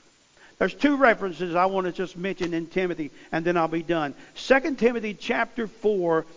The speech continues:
verse four, he says, he says this, uh, "Lest they turn their ears from the truth." Lest they turn their ears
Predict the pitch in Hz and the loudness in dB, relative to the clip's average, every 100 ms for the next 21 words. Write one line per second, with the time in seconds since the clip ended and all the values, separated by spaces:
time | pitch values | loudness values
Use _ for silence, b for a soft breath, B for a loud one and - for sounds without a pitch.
0 | - 160 190 202 196 - 185 180 165 156 | -20 -2 2 2 -2 -4 0 2 2 2
1 | B B - 170 - 175 170 156 - - | B B -4 -4 2 2 2 -4 -18 -20
2 | - 165 165 175 170 147 156 139 - B | -4 -4 -2 -2 -2 -2 -4 -4 -12 B
3 | B B B - 190 165 147 - B B | B B B 2 6 6 4 -6 B B
4 | - 190 226 - 185 180 - - 277 294 | 0 2 2 2 0 0 -4 -2 0 2
5 | 285 262 254 240 240 254 240 190 160 156 | 2 4 6 6 4 -2 0 0 -2 -4
6 | 147 - b b _ 196 196 170 170 - | -8 -16 b b _ 0 0 -2 -8 -6
7 | 190 147 113 - _ _ _ _ _ _ | -6 -6 -8 -18 _ _ _ _ _ _
8 | _ _ _ _ _ _ _ - - - | _ _ _ _ _ _ _ -20 -20 -20
9 | - _ _ _ b b - 233 233 214 | -20 _ _ _ b b 6 6 6 4
10 | 202 196 - 277 311 302 277 254 247 247 | 2 2 2 4 4 4 4 4 2 0
11 | 240 190 170 | 0 0 -2